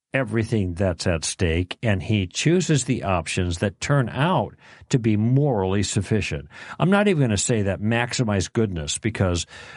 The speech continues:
um, I don't know what maximal goodness actually is, except for ultimately heaven, but, uh, the, and the resurrected state, because there's no badness at all. But in a, in a,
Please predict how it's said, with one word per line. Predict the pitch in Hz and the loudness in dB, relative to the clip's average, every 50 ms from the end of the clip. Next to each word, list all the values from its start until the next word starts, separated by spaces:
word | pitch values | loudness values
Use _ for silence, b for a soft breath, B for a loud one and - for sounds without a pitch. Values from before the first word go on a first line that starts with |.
| B B | B B
um, | - 95 92 90 92 80 | 0 0 0 0 -2 -2
I | 110 120 | -2 0
don't | 160 170 131 101 | 0 0 0 0
know | 92 92 | 0 0
what | 95 95 92 78 85 | 0 -2 -2 -2 -2
maximal | 95 104 104 107 107 - - 110 101 90 85 85 | 0 0 0 0 0 -2 -2 -2 0 0 -2 -2
goodness | 90 98 85 76 87 85 78 - - | -2 -2 -2 -2 -2 -2 -2 -2 -2
actually | 117 101 85 82 - - - 85 92 110 139 | 0 0 0 0 -2 -4 -2 0 2 4 4
is, | 135 104 92 90 95 | 2 2 0 0 -2
except | 104 95 - - 98 - | -2 -4 -2 -2 -4 -2
for | - 104 80 | -4 -4 -2
ultimately | 85 113 117 113 - 92 90 78 - 87 85 | 0 0 -2 -2 -2 -6 -6 -6 -4 -6 -2
heaven, | 78 131 151 160 113 87 78 80 85 | 0 0 0 0 0 -4 -6 -4 -2
but, | 87 104 90 80 - B B B B B B B B | -2 0 -2 -2 -4 B B B B B B B B
uh, | - 101 95 95 95 95 92 92 | 0 2 2 4 2 2 0 0
the, | 98 101 101 90 | -2 -2 -2 0
and | 107 107 107 98 92 | 0 0 0 2 0
the | 95 95 95 95 87 | 0 0 0 -2 -2
resurrected | 104 110 120 113 101 113 110 101 92 85 - - 82 71 | 0 0 0 2 2 0 0 0 0 -2 -2 -4 -4 -4
state, | - - - 139 151 131 87 78 - B B B B B B B B B | -4 -4 -2 0 0 0 -2 -4 -8 B B B B B B B B B
because | 117 110 - 120 113 107 | -2 0 2 2 2 2
there's | 123 117 107 - 120 | 2 0 0 0 0
no | 120 131 135 131 135 120 | 2 2 2 2 0 0
badness | 95 101 101 101 95 87 87 92 90 - - | 0 0 0 0 -2 -2 -2 -2 -2 -2 -2
at | 95 90 | -2 -2
all. | 104 123 127 104 80 69 69 69 - B B B B B | 0 0 0 -2 -2 -4 -6 -14 -20 B B B B B
But | - 117 110 - | -2 -2 0 0
in | 139 127 120 110 | 0 0 2 2
a, | 95 92 - - | 0 -2 -2 -4
in | 131 117 98 | -4 -2 -2
a, | 92 87 87 85 | 0 -2 -2 -6